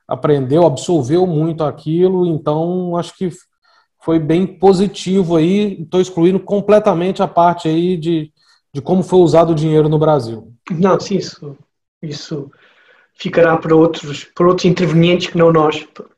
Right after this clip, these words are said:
Speaker 1: Exato.
Speaker 2: para terem essa, essa conversa. E
Speaker 1: É.
Speaker 2: falo-me antes de, antes de virmos até Portugal, teve só nove meses no, no Vasco da Gama, no Clube de Regatas Vasco da Gama, quando começou,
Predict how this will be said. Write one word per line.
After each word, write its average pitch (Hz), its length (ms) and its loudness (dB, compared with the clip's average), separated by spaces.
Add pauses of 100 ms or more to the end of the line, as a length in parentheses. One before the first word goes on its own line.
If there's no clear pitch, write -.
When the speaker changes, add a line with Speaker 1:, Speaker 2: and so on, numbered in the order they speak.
Speaker 1:
Exato. 123 380 -10
Speaker 2:
para 151 100 2
terem 160 280 0
essa, 147 460 0
essa 165 260 -2
conversa. 143 460 0 (640)
E 202 180 4
Speaker 1:
É. - 20 4
Speaker 2:
falo-me 202 340 2
antes 185 200 0
de, 165 400 0
antes 170 220 2
de 151 120 -6
virmos 170 260 2
até 165 200 0
Portugal, 156 560 0 (480)
teve 170 180 0
só 170 300 2
nove 160 300 0
meses 143 460 -2
no, 139 300 0
no 135 100 -6
Vasco 135 320 -4
da 165 60 -2
Gama, 160 360 -2
no 147 140 -10
Clube - 280 -14
de - 60 -12
Regatas 131 400 -12
Vasco 131 240 -14
da 156 80 -4
Gama, 165 300 -2 (280)
quando 165 240 -2
começou, 165 680 0